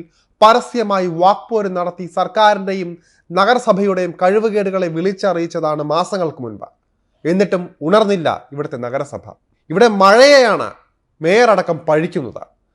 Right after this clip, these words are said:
മഴക്കാലപൂർവ്വ ശുചീകരണം അടക്കം പാളിയെന്ന സത്യം മറച്ചുവെച്ച് തോരാതെ മഴ പെയ്തതാണ്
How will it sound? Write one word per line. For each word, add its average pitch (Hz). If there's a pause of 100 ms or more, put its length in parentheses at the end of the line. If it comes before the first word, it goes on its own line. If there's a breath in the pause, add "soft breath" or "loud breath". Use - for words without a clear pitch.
(200)
മഴക്കാലപൂർവ്വ 220
ശുചീകരണം 208
അടക്കം 196
പാളിയെന്ന 226
സത്യം 196 (100)
മറച്ചുവെച്ച് 170 (640)
തോരാതെ 240
മഴ 208
പെയ്തതാണ് 202